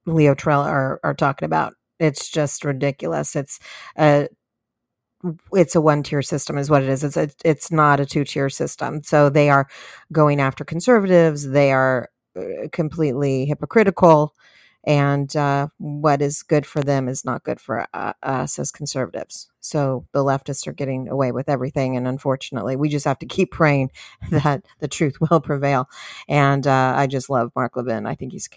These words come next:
fantastic. Leo Terrell is also fantastic. So we just need to keep the word out and keep this. And this is, of course, the truth that was just posted seventeen minutes ago by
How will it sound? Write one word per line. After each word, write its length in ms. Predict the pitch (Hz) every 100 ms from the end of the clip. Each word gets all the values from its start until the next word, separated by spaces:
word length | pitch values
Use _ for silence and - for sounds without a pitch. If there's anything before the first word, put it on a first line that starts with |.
| -
fantastic. 640 | 139 127 143 135 - 123 143
Leo 220 | 131 120
Terrell 300 | - 131 113
is 100 | 113
also 380 | 85 - 80 -
fantastic. 720 | 139 139 143 131 - 107 -
So 260 | 160 135 - _ - - _
we 140 | 180 147
just 200 | 143 151
need 160 | 139
to 60 | -
keep 320 | - 143 - -
the 160 | 156
word 240 | 143 139 139
out 360 | 156 160 160 -
and 320 | 151 135 131 - _
keep 240 | - 135 -
this. 260 | 117 -
And 140 | 147 156
this 160 | 143
is, 120 | 151
of 140 | 151 139
course, 380 | 143 139 - - - _ -
the 340 | 151 143 139 -
truth 320 | - 165 147
that 140 | 139
was 120 | 147 139
just 260 | 156 139
posted 440 | - 135 - 135 -
seventeen 440 | 165 156 156 139
minutes 260 | 131 131 147
ago 300 | 135 127 -
by 460 | 147 139 131 135